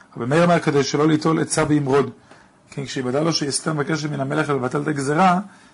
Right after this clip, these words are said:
היא זימנה אותו ביחד, שתוכל לקחת מן המלך בפני המן. ואז הוא יוכל לעשות כרצונו. שלא ימרוד במלך.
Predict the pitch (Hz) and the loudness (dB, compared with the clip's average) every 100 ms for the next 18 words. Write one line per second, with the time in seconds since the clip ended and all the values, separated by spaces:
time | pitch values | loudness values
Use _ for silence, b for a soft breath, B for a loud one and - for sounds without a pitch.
0 | B 139 131 143 151 165 160 143 147 139 | B -2 0 2 2 2 2 0 2 2
1 | 131 120 135 147 151 143 151 151 147 143 | -2 -8 -6 -4 -2 -2 -4 -4 -6 -8
2 | 135 151 170 135 - 143 135 135 123 113 | -6 -4 -4 -6 -8 -4 0 2 0 -4
3 | _ _ _ _ _ _ _ _ _ _ | _ _ _ _ _ _ _ _ _ _
4 | _ _ _ 127 139 151 147 131 135 139 | _ _ _ 2 4 4 2 0 2 0
5 | 131 131 151 139 151 143 151 - _ _ | 0 -4 -4 -2 -2 -4 -8 -14 _ _
6 | _ _ _ _ _ _ _ _ _ _ | _ _ _ _ _ _ _ _ _ _
7 | _ _ _ _ _ _ _ _ _ _ | _ _ _ _ _ _ _ _ _ _
8 | _ _ _ _ _ _ _ _ _ _ | _ _ _ _ _ _ _ _ _ _
9 | _ _ _ _ _ _ _ 92 _ _ | _ _ _ _ _ _ _ _ _ _
10 | _ _ _ _ _ _ _ - 135 139 | _ _ _ _ _ _ _ -2 -2 0
11 | 135 135 135 131 | -2 -2 -2 -6